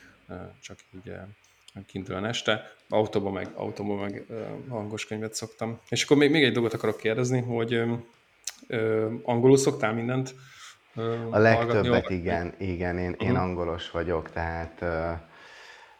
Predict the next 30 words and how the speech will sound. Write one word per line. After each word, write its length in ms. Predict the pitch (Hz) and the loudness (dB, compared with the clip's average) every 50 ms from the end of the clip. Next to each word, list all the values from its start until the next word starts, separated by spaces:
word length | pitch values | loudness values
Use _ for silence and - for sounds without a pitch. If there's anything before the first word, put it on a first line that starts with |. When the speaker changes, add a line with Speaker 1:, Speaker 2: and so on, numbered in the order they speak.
| _ _ | _ _
Speaker 2:
valahogy 500 | - 95 95 104 101 101 95 90 95 92 | -2 4 6 6 6 6 4 4 2 0
én 180 | 92 92 92 90 | 0 0 -2 -2
szeretem 500 | - - 104 90 90 82 - - 87 87 | -2 -2 0 0 0 -2 -4 -4 -4 -4
az 140 | 85 82 87 | -4 -4 -2
eredeti 500 | 90 87 82 80 80 78 78 - - 85 | -2 -2 -2 -2 -4 -6 -6 -8 -8 -6
nyelven, 800 | 87 82 82 82 87 90 95 98 98 98 101 98 - - - - - _ _ _ - - _ | -4 -2 -2 -2 -2 0 0 0 0 0 -2 -2 -4 -8 -12 -18 -20 _ _ _ -20 -20 _
sőt, 640 | - - - - - 120 113 113 107 101 98 95 - | -10 -8 -6 -2 2 4 4 6 4 4 2 -2 -4
néha 460 | 104 107 113 117 113 107 95 95 95 | -2 0 0 0 0 0 -2 -2 -2
vállalkozok 800 | 90 98 92 95 98 95 87 92 95 - 98 90 95 92 90 - | 0 0 0 2 2 2 0 0 -2 -4 -4 -2 -2 -4 -2 -2
arra, 260 | 98 95 92 90 90 | -2 -2 0 0 -2
hogy 220 | 87 87 85 82 - | -2 -2 -4 -6 -6
például 340 | - 90 85 82 85 85 82 | -6 -6 -4 -4 -4 -4 -6
megpróbálok 720 | 85 87 85 - - 87 82 82 85 87 82 80 78 - | -6 -8 -10 -8 -8 -8 -6 -6 -6 -6 -8 -8 -8 -6
olaszul 420 | 80 82 82 82 - - 90 87 | -6 -6 -6 -6 -8 -8 -6 -6
olvasni, 680 | 85 80 80 80 82 85 85 87 - - - 82 82 90 | -4 -4 -4 -4 -4 -4 -4 -6 -6 -8 -6 -4 -2 -2
az 80 | 110 135 139 117 101 90 - 151 139 120 | -2 -2 -4 -8 -6 -4 -2 -2 0 0
Speaker 1:
Mhm. 20 | |
Speaker 2:
csak 200 | 113 - - - | -2 -2 -4 -6
igazából 640 | - 80 - 76 73 - 78 67 64 78 82 76 | -8 -6 -6 -6 -4 -2 -2 -2 -2 -2 -2 -2
gyakorlás 640 | 76 78 73 - - - 87 82 85 80 80 82 - | -2 -2 -4 -4 -2 -2 -2 0 0 0 -2 -2 -2
véget. 360 | - 85 78 87 107 107 - | -2 -2 0 0 0 0 -2
Azt 180 | 95 95 - - | -4 -4 0 0
olyan 260 | 107 107 98 87 85 | 2 2 2 0 0
könyv, 280 | 80 - 90 90 90 90 | -2 -2 -2 -2 -2 -2
ami 120 | 87 85 | -2 -2
mondjuk 320 | 85 85 82 78 82 80 - | -2 -4 -4 -4 -6 -6 -6
nagy 220 | 95 87 80 - | -6 -6 -6 -8
hatással 540 | - 78 - - 78 76 - - - 76 69 | -10 -10 -6 -6 -6 -6 -6 -6 -6 -6 -4
volt 260 | 78 78 65 - - | -2 -2 -4 -2 -2
rám, 240 | - 131 151 170 165 | 0 2 2 2 0